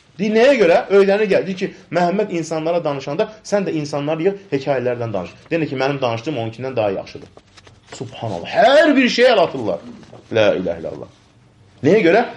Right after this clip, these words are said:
O hekayələrlə insanlar haqq yolundan azdırsınlar. Peyğ-, öyrənir o Ma-,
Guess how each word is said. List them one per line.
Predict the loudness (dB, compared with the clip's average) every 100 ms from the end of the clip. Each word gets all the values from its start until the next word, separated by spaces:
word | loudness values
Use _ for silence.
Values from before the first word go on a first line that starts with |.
| -4 2
O | 4
hekayələrlə | 4 4 4 4 2 0 -4 -8 _
insanlar | -2 -2 -2 -4 0
haqq | -2 -2
yolundan | -4 -4 -4 -6
azdırsınlar. | -8 -10 -12 -14 _ _ _ 0
Peyğ-, | 0 0 -6 4
öyrənir | 6 6 4 4
o | 4 4 0 -8
Ma-, | -16